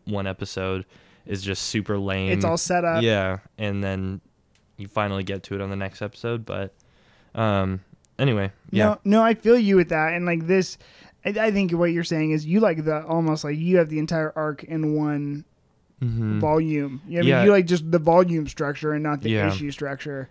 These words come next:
Speaker 1: Yeah, and I think that, I think that helps writers too.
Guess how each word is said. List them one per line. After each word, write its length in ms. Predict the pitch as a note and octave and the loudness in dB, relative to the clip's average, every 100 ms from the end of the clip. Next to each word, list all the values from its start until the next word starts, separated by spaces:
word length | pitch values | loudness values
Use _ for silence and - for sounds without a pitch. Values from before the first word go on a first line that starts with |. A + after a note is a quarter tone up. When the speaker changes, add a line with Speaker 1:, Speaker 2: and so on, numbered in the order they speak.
| - | -4
Speaker 1:
Yeah, 260 | B2+ C3+ | 0 0
and 120 | E2 C3 | 0 -2
I 120 | C3+ | -2
think 280 | - F3+ F3+ | -2 -4 -2
that, 300 | G#3 F3 - _ _ _ _ _ _ | -2 -2 -4 _ _ _ _ _ _
I 80 | A#2+ | -4
think 200 | B2+ E3 | 0 0
that 200 | E3+ D3+ | 0 -4
helps 560 | - B2 B2 - - - _ | -6 -6 -6 -6 -10 -12 _
writers 600 | G#2 G2+ G2 F#2+ F#2 - | -8 -6 -6 -10 -14 -18
too. 360 | - G#2 E2+ | -10 -8 -8